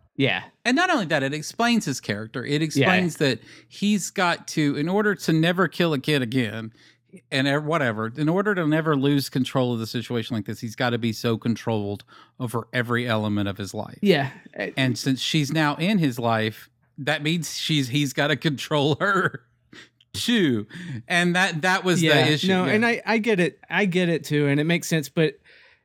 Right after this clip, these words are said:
Speaker 1: it, the, I, I, part of the cheapness it, for me is that it, it makes one event be the thing.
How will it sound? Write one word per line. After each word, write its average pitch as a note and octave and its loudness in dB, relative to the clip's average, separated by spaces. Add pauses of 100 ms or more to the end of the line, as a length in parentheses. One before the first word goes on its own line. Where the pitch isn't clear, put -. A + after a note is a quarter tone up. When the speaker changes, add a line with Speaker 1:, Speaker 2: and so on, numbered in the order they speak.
Speaker 1:
it, - -6 (260)
the, E3 0
I, - -4 (120)
I, F#3 2 (180)
part B3+ 0
of B3 2
the G3+ 4
cheapness F#3+ 0
it, D#3+ -6
for E3 -4
me F#3+ 4
is D3+ 0
that D3 4
it, C#3 2 (760)
it D#3 0
makes E3 0 (120)
one F3 2
event C#3+ 0
be C3 2 (300)
the B2+ 2
thing. B2 0